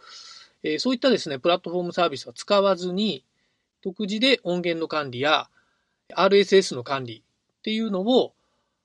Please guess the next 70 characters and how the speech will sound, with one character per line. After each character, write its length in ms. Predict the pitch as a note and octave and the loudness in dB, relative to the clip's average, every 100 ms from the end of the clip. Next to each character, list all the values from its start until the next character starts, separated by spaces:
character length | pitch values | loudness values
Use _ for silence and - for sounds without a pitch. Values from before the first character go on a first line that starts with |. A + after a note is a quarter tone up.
| _ _ - | _ _ -14
作 200 | - A3 | -6 -2
っ 20 | |
て 160 | F#3+ | 0
で 100 | C3 | -2
す 140 | A#2 D3+ | -4 -6
ね、 200 | C#3 B2+ _ _ _ _ | -6 -6 _ _ _ _
す 140 | - | -2
べ 100 | D4 | 0
て 100 | D3+ | 0
お 100 | B2+ | 0
手 100 | F#3+ | 0
製 260 | F#3 G#3 F#3+ | 4 6 6
で 100 | F3 | 6
や 100 | E3 | 4
っ 40 | |
て 200 | - D#3 | 0 -4
る 200 | C#3+ B2+ _ _ _ _ _ _ _ _ | -4 -8 _ _ _ _ _ _ _ _
っ 20 | - | -4
て 80 | |
い 100 | F3 | -2
う 40 | D#3+ | 2
の 100 | A3+ | 4
も、 220 | F3+ B2+ _ _ _ _ _ _ | 4 0 _ _ _ _ _ _
え 240 | D3 D3 | -2 -2
ー、 40 | C3+ | -2
ち 80 | E3+ | -6
ょ 20 | |
っ 20 | |
と 100 | C3+ | -8
こ 100 | D3+ | -6
の 100 | D3 | -4
ラ 100 | C#3+ | -4
ジ 100 | C3 | -4
オ 60 | B2+ | -4
の 140 | F3 | -4
特 180 | C#3+ - | -6 -8
徴 240 | D3 C3 | -6 -4
に 220 | C#3+ G3+ - | -2 -4 -4
し 100 | - | -8
て 120 | C3+ | -6
お 80 | B2+ | -6
り 80 | A#2+ | -8
ま 140 | A2+ | -10
す。 340 | - - - _ _ _ _ _ _ _ _ _ _ _ | -14 -18 -20 _ _ _ _ _ _ _ _ _ _ _
は 140 | C#3 | -12
い。 100 | A#2+ _ _ _ _ _ _ _ _ _ _ _ _ _ _ _ _ _ | -12 _ _ _ _ _ _ _ _ _ _ _ _ _ _ _ _ _
ま 120 | A3 | -2
あ、 60 | A3 | 0
ペ 160 | G3+ B3+ | 2 0
ー 40 | |
ジ 140 | C4 C#4 | 0 0
の 240 | C4+ B3 - | 0 0 0
い 160 | C#4 | 0
い 40 | A3+ | 0
と 100 | F#3 | -2
か 120 | B2+ | 0
悪 220 | C3+ F#3 | 2 2
い 80 | F#3+ | -2
と 100 | C3 | -6
か 120 | B2 | -8
っ 40 | |
て 140 | - C3 | -8 -12
い 60 | |
う 40 | B2 | -10
話 300 | D3 D3 - | -8 -8 -2
で 100 | F3 | -2
は 100 | C#3+ | -2
な 140 | B2 | -4
く 100 | A#2 | -12
て、 340 | - F3+ C3+ | -2 0 0